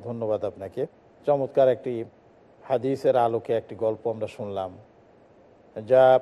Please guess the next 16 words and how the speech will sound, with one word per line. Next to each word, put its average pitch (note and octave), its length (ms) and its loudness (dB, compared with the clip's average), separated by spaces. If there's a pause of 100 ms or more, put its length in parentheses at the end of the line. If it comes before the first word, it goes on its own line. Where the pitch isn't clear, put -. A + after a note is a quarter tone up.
প্রিয় C3 180 -2
নবী B2+ 260 -2
রাসূলুল্লাহ B2 920 2
সাল্লাল্লাহু A#2+ 600 -2
আলাইহি A#2+ 240 -2
ওয়াসাল্লামের A#2 560 -6 (1040)
মাধ্যমে C3 460 -2
আমরা A#2 240 -2
শুনতে A2 320 -12
পেয়েছি, G2+ 400 -10
জানতে G2+ 360 -10
পেরেছি। G2+ 420 -12 (1200)
এটা B2+ 360 0
অন্যান্য C#3 420 -2
কোনো B2+ 280 -6
গ্রন্থে C3+ 640 -2